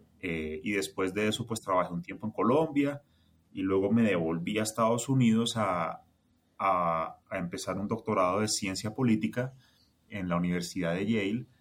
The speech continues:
y ahí, pues, he venido estudiando, eh, explorando temas sobre por qué las personas tienen ciertas opiniones, cómo se forman,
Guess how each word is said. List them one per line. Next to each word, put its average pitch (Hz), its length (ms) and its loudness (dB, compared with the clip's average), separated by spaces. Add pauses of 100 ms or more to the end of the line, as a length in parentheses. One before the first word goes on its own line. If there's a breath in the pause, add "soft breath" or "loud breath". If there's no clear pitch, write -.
(640 soft breath)
y 110 140 2
ahí, 98 300 2
pues, 110 300 -4
he 107 140 2
venido 107 320 4
estudiando, 95 1000 0
eh, 85 480 -6
explorando 90 680 -2
temas 104 360 -4
sobre 87 520 -4 (480 soft breath)
por 92 280 -4
qué 107 180 -2
las 107 160 -4
personas 90 480 -6
tienen 101 220 -4
ciertas - 380 -6
opiniones, 110 1000 2
cómo 90 240 -4
se - 140 -2
forman, 104 680 2